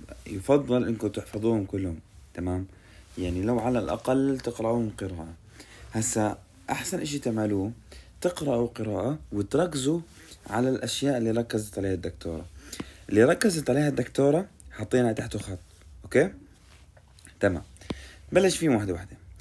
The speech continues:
هسا أنا حقرأهم قراءة وححاول إنه، آه، أشرح اللي بقدر أشرحه، بس الأمانة هذون يعني صراحة أشبه بالحفظ، ويعني صعب إنه، آه، يعني أحفظه.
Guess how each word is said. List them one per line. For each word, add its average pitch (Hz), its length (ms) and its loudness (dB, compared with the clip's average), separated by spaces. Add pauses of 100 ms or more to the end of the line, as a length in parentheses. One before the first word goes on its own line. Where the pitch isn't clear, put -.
(220)
هسا 156 240 8
أنا 170 120 8
حقرأهم 143 560 2
قراءة 143 520 6 (480)
وححاول 107 760 0
إنه، 98 280 0 (460)
آه، - 420 -6
أشرح 143 220 0
اللي 147 120 0
بقدر 147 260 4
أشرحه، 156 400 0 (340)
بس 175 200 2
الأمانة 160 360 4
هذون 135 240 2
يعني 110 360 0
صراحة 117 720 0 (340)
أشبه 135 300 0
بالحفظ، 147 480 0
ويعني 101 520 0
صعب 120 300 0 (120)
إنه، 95 500 -2 (680)
آه، - 1120 -14
يعني 92 420 -6 (160)
أحفظه. 107 500 -4